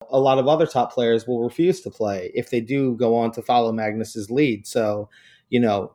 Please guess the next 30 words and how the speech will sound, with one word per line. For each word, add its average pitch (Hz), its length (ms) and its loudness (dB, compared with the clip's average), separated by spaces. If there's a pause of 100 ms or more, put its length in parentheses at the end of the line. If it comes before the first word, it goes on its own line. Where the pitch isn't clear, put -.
he - 400 -2
effectively 135 520 2
becomes 120 400 -2
sort 127 160 0
of 113 100 0
a 113 60 0
radioactive, 113 1300 -2 (500)
uh, 117 240 -4
entity, 110 800 -2 (140)
which 131 240 -4
is 120 80 2
very 147 240 2
unfortunate 127 500 2
at 113 100 -2
the 117 140 -2
age 117 180 0
of 110 80 -6
nineteen, 113 680 -2
but, 110 260 -2
you 127 100 -4
know, 107 140 -2
cheating 143 460 -2
is 143 300 4
the 131 80 -4
gravest 120 500 0
i-, 113 120 -6
infraction 120 600 -2
in 101 120 -6
this 101 120 -8
sport. 120 460 0